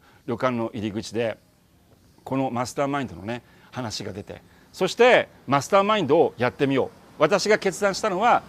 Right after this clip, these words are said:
そのジェフ・ウォーカーと一緒にいた京都の、そこの民宿の前でした。そして今、マスターマインドを始めて、私のもとには素晴らしい仲間が集まっています。そしてその中にいる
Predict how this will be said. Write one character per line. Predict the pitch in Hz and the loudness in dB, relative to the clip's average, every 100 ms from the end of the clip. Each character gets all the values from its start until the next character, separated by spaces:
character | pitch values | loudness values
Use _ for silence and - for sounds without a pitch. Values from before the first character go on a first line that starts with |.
| - | -12
そ | - 127 | -6 -4
の | 113 | -4
ジ | 107 | -4
ェ | |
フ・ | 107 | 0
ウ | 147 | -2
ォ | |
ー | |
カ | 123 | 0
ー | 113 | -2
と | 165 135 | -2 -2
一 | 127 | -4
緒 | - 117 | -4 -4
に | 117 110 | -6 -6
い | |
た | 113 104 - | -6 -6 -2
京 | 160 139 | 4 4
都 | 110 | 2
の、 | 101 - - - - | -6 -10 -16 -18 -12
そ | - | -6
こ | 117 | -2
の | 127 | 0
民 | 139 | 0
宿 | 135 143 | -2 -2
の | 120 | 0
前 | 135 98 | 0 0
で | |
し | 78 | -6
た。 | - - - - - - - - | -14 -18 -20 -20 -20 -20 -20 -20
そ | - 202 | 0 0
し | - | 2
て | 254 | 2
今、 | 277 202 135 - - | 6 6 6 0 -4
マ | 131 147 | 0 0
ス | |
タ | - 185 | 2 2
ー | |
マ | 196 | 2
イ | 190 | 0
ン | |
ド | 131 | -2
を | |
始 | 107 110 | -4 -8
め | 110 | -2
て、 | 139 123 92 | 2 2 2
私 | 123 151 156 | 0 0 -2
の | 185 | -4
も | 175 | -2
と | 190 | -2
に | 143 | 2
は | 131 113 - - | 2 2 -2 -18
素 | - 127 | -10 0
晴 | 143 | 4
ら | 175 | 4
し | 160 175 | 2 -2
い | |
仲 | 117 110 117 | -4 -4 -4
間 | 127 | -2
が | 127 - - - 107 | -4 -4 -12 -8 -8
集 | - | -4
ま | 120 | -8
っ | |
て | - 87 | -8 -14
い | |
ま | 78 | -14
す。 | - - - - - | -16 -18 -20 -20 -6
そ | - | 0
し | 202 | 2
て | 254 | 2
そ | - | 2
の | 277 285 - - - - | 6 6 4 -4 -20 0
中 | 247 269 | 4 4
に | 220 | 4
い | 185 | 6
る | 196 170 | 6 4